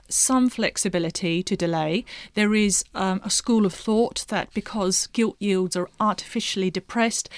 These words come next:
that at some point when this Q E asset purchase program is finished,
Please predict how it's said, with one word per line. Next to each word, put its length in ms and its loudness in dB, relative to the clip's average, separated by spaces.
that 140 -4
at 60 -2
some 220 4
point 360 -4
when 100 2
this 180 0
Q 320 0
E 280 4
asset 400 0
purchase 340 -4
program 560 -2
is 260 0
finished, 500 2